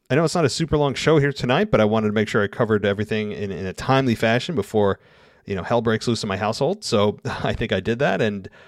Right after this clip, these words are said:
I appreciate you guys listening. Again, consider going ad-free. We're ad-free on my website at W W E podcast dot com. There's Go V I P.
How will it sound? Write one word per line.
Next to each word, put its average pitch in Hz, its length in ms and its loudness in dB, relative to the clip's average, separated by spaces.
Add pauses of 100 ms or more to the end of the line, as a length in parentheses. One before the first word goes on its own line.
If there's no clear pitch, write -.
(200)
I 113 80 -4
appreciate 131 400 4
you 127 60 0
guys 123 240 2
listening. 123 260 -4
Again, 139 300 -2
consider 208 400 -2
going 170 240 0
ad-free. 139 500 0 (340)
We're 107 160 -2
ad-free 131 600 0 (120)
on 101 160 -8
my 92 120 -2
website 120 560 2 (420)
at 98 160 -8
W 117 180 0
W 120 160 0
E - 20 -2
podcast 113 440 0
dot 107 160 -2
com. 98 240 -6
There's 87 160 -10
Go 107 180 2
V 113 160 2
I 107 60 2
P. 147 340 -2